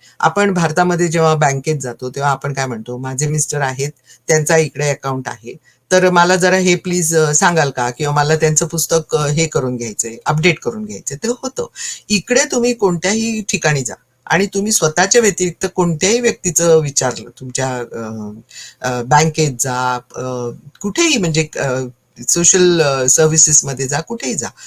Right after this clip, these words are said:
तर ते काय म्हणतात, की "तुम्ही नाहीये ना ते, मग तुम्हाला आम्ही कोणतीच माहिती दे-, देऊ शकत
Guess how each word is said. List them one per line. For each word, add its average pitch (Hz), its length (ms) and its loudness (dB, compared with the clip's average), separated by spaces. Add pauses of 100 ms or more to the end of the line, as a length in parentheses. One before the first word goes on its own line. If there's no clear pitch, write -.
(360)
तर 214 80 2
ते 233 200 4
काय 262 180 4
म्हणतात, 180 380 -2 (340)
की 208 80 -2 (520)
"तुम्ही 208 240 4
नाहीये 220 320 4
ना 143 140 2
ते, 127 340 -6 (180)
मग 190 100 -4 (100)
तुम्हाला 185 320 0
आम्ही 185 180 -2
कोणतीच 170 380 -4
माहिती 127 280 -4
दे-, 117 200 -8
देऊ 135 220 -4
शकत 123 260 -8